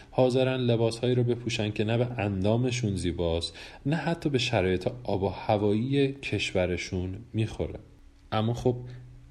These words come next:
حتماً شما جزء این دسته نیستید یا اینکه هستید. در این خلاصه ها ما نشون می‌دیم که چطور رفتار و عادتهای ما توسط نیروهای خارجی و فاکتورهایی که ما حتی دوست نداریم به اونها فکر کنیم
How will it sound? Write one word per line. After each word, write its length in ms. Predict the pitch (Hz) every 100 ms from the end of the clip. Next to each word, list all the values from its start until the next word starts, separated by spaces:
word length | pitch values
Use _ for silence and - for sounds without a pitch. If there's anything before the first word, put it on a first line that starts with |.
| -
حتماً 600 | - 151 151 - 160 175 170 - -
شما 320 | - 107 101
جزء 260 | 98 95 104
این 140 | 101
دسته 400 | 92 80 - 95
نیستید 680 | 90 85 - - - - - - - - -
یا 460 | 90 87 82 80 78
اینکه 420 | 78 80 - 87 -
هستید. 520 | 104 - - - - - - - - - - - - - - - -
در 160 | 123 139
این 100 | 175
خلاصه 460 | - 143 101 -
ها 320 | 82 82 82 - - -
ما 100 | 113
نشون 320 | 135 131 123 113
می‌دیم 300 | 107 104 107
که 280 | 113 107 - - -
چطور 460 | - 135 151 156
رفتار 520 | 131 117 110 - 113
و 20 | 120
عادتهای 760 | 123 104 98 95 92 - 113
ما 140 | 95
توسط 580 | 85 - 107 110 - 120
نیروهای 560 | 120 113 104 101 113 123
خارجی 460 | 120 101 92 85
و 60 | 90
فاکتورهایی 680 | - 123 123 127 120 127 123
که 140 | 131
ما 120 | 123
حتی 280 | 123 123 131
دوست 400 | 120 104 117 -
نداریم 340 | 90 87 80
به 60 | 80
اونها 300 | 80 76 85
فکر 260 | - 82 -
کنیم 320 | 85 82